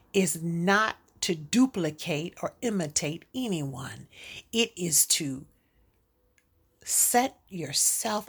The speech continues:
on a platform to enjoy, embrace, endure, and humble yourself." Right now, Father God,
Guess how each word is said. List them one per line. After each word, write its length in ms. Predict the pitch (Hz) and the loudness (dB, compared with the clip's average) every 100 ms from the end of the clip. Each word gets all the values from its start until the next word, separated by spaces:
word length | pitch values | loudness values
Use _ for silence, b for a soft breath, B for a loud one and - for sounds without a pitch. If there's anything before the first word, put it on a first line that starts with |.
| - | -8
on 120 | 156 | -8
a 80 | 135 | -8
platform 1160 | - - - 202 208 - - 202 185 180 180 | -10 -16 -6 -2 -2 -4 -8 -4 -2 -2 -4
to 240 | - - 185 | -6 -8 -6
enjoy, 1080 | 151 127 - - 175 214 220 240 247 - _ _ _ _ _ b b b b | -8 -8 0 2 2 -4 -6 -8 -10 -16 _ _ _ _ _ b b b b
embrace, 1080 | 185 165 147 - 170 196 196 - - - - _ _ _ _ | -2 -2 -2 -4 -2 -2 -2 -4 -2 -2 -4 _ _ _ _
endure, 920 | - 156 120 131 208 220 220 220 208 - _ _ _ b b b - | -6 -4 -6 -4 -4 -2 -6 -8 -12 -20 _ _ _ b b b -8
and 160 | 143 | -6
humble 560 | 131 - 240 190 170 123 | -4 -2 -2 -2 -4 -12
yourself." 880 | 107 135 - 147 147 - _ - _ _ _ _ _ _ _ _ _ _ _ _ B B B B B B B B | -8 -4 -2 -4 -8 -16 _ -20 _ _ _ _ _ _ _ _ _ _ _ _ B B B B B B B B
Right 320 | 175 269 285 | 8 10 10
now, 260 | 240 262 214 | 4 2 2
Father 300 | - 190 175 | 2 -2 0
God, 520 | 175 147 135 143 - | -6 -6 -8 -16 -20